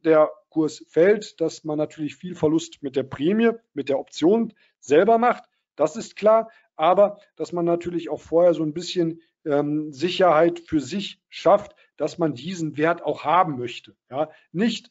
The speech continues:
immer, ne, billig ist gut, sondern wirklich sich mit der Systematik, wie eben erzählt, beschäftigen und dann überlegt, kann ich diesen Wert mir vorstellen, im Depot halten zu wollen und das vielleicht auch länger.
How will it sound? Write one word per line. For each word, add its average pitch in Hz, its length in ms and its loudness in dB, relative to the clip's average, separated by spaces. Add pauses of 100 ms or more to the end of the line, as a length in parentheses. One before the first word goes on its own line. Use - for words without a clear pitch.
(140)
immer, 220 480 2
ne, 196 340 0
billig 180 480 -2
ist 165 280 -10
gut, 240 320 -2 (300)
sondern 175 520 0
wirklich 208 540 -2 (180)
sich 170 220 -8
mit 180 180 -2
der 180 80 2
Systematik, 190 920 -2
wie 160 320 -10
eben 180 280 -4
erzählt, 180 680 -4
beschäftigen 196 640 -4
und 165 240 -2
dann 165 160 0
überlegt, 160 520 2 (400)
kann 185 180 0
ich 170 120 -4
diesen 156 340 -6
Wert 175 300 2 (240)
mir 185 320 2
vorstellen, 208 720 2
im 196 180 -4
Depot 185 500 0 (140)
halten 208 420 2
zu 190 240 -14
wollen 208 260 -2
und 180 220 -4
das 180 200 0
vielleicht 156 480 -4
auch 135 200 -12
länger. 220 460 0